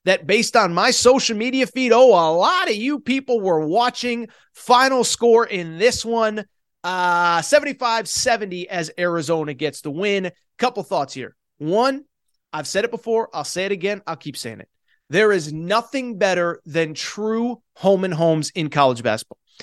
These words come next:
I understand why we play neutral court games, and I there, there are plenty of times where we have great neutral court environments. U C L A Kentucky was a great environment on Saturday, even if the result didn't go as planned. Um,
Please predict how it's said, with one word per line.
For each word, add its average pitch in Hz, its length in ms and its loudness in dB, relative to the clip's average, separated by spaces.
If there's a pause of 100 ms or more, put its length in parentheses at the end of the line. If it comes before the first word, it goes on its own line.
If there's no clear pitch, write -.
(240)
I 175 80 4
understand 254 320 4
why 254 80 6
we 240 140 4
play 233 220 2
neutral 233 300 -6
court 233 240 0
games, 175 440 -4
and 202 100 2
I 202 260 0
there, 247 220 -4
there 302 120 6
are 262 60 2
plenty 330 300 2
of - 140 -2
times 196 580 -2 (300)
where 214 180 6
we 220 220 -4
have 240 540 0 (240)
great 220 280 2
neutral 233 300 -4
court 233 180 2
environments. 233 560 -6 (540)
U 233 160 2
C 330 200 -2
L 294 120 4
A 294 80 6
Kentucky 269 420 -2
was 226 140 -2
a - 20 -2
great 226 260 2
environment 240 520 0
on 202 160 0
Saturday, 240 500 0
even 233 140 -6
if 208 80 -10
the 226 100 0
result 226 280 2
didn't 233 180 -4
go 220 160 4
as - 80 0
planned. 226 360 -6 (460)
Um, 208 560 2